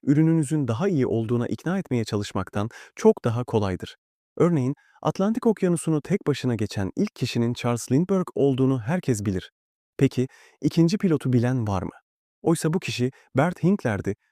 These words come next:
ve o bunu daha yüksek hızla ve daha az yakıt tüketerek başarmıştı. Başka örnekler, I B M ilk büyük bilgisayarı piyasaya sürdü. Sun Microsystems ilk iş istasyonlarını geliştirdi. Gillette ilk güvenli tıraş bıçağını çıkardı.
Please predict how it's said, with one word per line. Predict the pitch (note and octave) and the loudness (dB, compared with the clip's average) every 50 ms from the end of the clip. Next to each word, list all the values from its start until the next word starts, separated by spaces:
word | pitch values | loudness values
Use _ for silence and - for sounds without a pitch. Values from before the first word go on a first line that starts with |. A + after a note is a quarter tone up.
| _ - | _ 2
ve | C3+ C#3 | 4 4
o | - F3+ E3+ | 4 4 4
bunu | E3+ E3+ E3 D#3 | 2 2 2 2
daha | B2+ A#2 G#2+ D#3+ F#3 | 0 0 0 0 0
yüksek | D3+ A#2 - - A2+ G#2 - | 0 0 -2 -2 -4 -4 -2
hızla | - C#3+ F3+ E3+ C3 A2+ G#2 A2 - - _ _ - | 0 0 0 2 0 -4 -6 -6 -8 -16 _ _ -2
ve | D3 D3+ B2 | -2 0 0
daha | A#2+ A#2 C#3+ G#3 G#3+ | 0 -2 -2 -2 -2
az | F#3 D3 A#2+ | -2 -2 0
yakıt | A#2 A2+ - - - | 0 0 -2 -4 -6
tüketerek | - - A2 G#2 - G2+ G2 - - | -4 -4 -4 -2 -2 -2 -2 -2 -4
başarmıştı. | G#2 F#2+ - - F#2+ F2+ F2+ F#2 - - - - _ _ _ - - G#2 | -6 -6 -4 -4 -6 -4 -6 -8 -10 -14 -18 -20 _ _ _ -6 -2 0
Başka | G#2+ - - - | 0 0 0 0
örnekler, | F3 E3+ C#3 A#2+ G#2 - - F#2 G#2 - _ - - - - - - C3+ | 2 2 2 2 0 0 -2 -4 -4 -4 _ -18 -20 -20 -4 0 2 4
I | F3 E3 | 4 6
B | F3 F3 E3+ E3+ | 4 4 4 2
M | E3 - | 2 2
ilk | G#3 A3 - - | 0 0 2 6
büyük | C3+ B2+ A#2 G#2+ - | 6 6 6 6 4
bilgisayarı | A2+ G#2 G2+ G#2 - - G#2 F#2+ G2+ C3 | 0 0 0 0 -2 -2 -2 -2 -2 -4
piyasaya | - - A2+ G2 F#2 - - F#2 F2 | -4 -2 -2 -2 0 -2 -2 -4 -4
sürdü. | - - - F2+ F2 - - - - - - | -4 -4 -6 -6 -6 -8 -12 -18 -20 -20 -16
Sun | - - - F3+ F#3+ F#3+ | -8 -2 0 2 2 4
Microsystems | F3 D#3+ D3+ - D3 C3 - - C#3+ - - C3 C3+ - - - | 4 2 4 4 2 2 2 0 -2 -2 0 -2 -2 -2 -2 0
ilk | - G#3 - - - | 0 0 0 -2 -4
iş | - G3+ - - | -4 -2 -2 -2
istasyonlarını | C3+ - - A#2+ G#2+ - - A2+ A2 A2 G#2+ A2 G#2 | -2 -2 -2 -2 -2 0 0 0 2 2 2 0 2
geliştirdi. | G2+ F#2+ F#2 - - - G2+ F2+ F#2 F#2 - _ _ _ _ - | 0 0 0 -2 -4 -4 -4 -4 -4 -6 -10 _ _ _ _ 0
Gillette | A#2+ C3 G#2+ G2+ A#2 - - - - - _ - | 4 4 4 4 2 0 -4 -12 -20 -20 _ -2
ilk | - B3 A3 - | 0 0 2 4
güvenli | - C3 C3 B2+ C#3 D#3+ E3+ | 4 4 6 4 4 0 0
tıraş | - - C3 D3+ - - - | 0 0 0 0 -2 -2 -4
bıçağını | B2 - A#2+ A2 A2 A2 | -4 -2 -2 -2 -2 -2
çıkardı. | - - - - G2 F2+ F2+ - - | -4 -4 -4 -2 -2 -2 -2 -4 -10